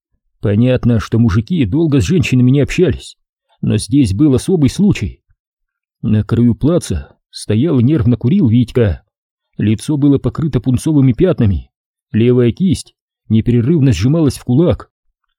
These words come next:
Я внимательно смотрел на него, лишь бы дурить не начал и не вздумал хвататься за пистолет. Витька докурил одну сигарету, начал доставать другую. Пачка порвалась, часть сигарет высыпалась.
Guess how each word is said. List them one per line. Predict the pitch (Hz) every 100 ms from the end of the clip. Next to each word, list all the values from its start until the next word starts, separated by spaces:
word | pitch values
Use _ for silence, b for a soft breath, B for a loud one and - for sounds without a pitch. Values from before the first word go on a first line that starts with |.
| _ _ -
Я | 90 104 107
внимательно | 101 117 135 120 120
смотрел | 117 120 117 156 151
на | 135
него, | 123 107 73 _ _ _ _ -
лишь | 107 139
бы | 101 139
дурить | 139 160 -
не | 160
начал | 156 - 92 - _ _ -
и | 120
не | 123
вздумал | 101 151 151
хвататься | 120 - 127 151 -
за | 104 104
пистолет. | 127 - 127 170 - _ _ _ _ _ _ _ _ _ _ _ _ _
Витька | 101 90 160 - 73 - _ _ _ -
докурил | 113 - 113 175 123
одну | 101 117
сигарету, | - 113 117 120 117 113 76 _ _ _ -
начал | 113 156 131
доставать | 113 107 113 143 127
другую. | 120 101 123 123 95 - _ _ _ _ _
Пачка | 104 113 - 131
порвалась, | 123 120 120 139 165 - - _ _ _ _
часть | - 117 113
сигарет | 113 113 180 -
высыпалась. | 117 - 117 120 113 -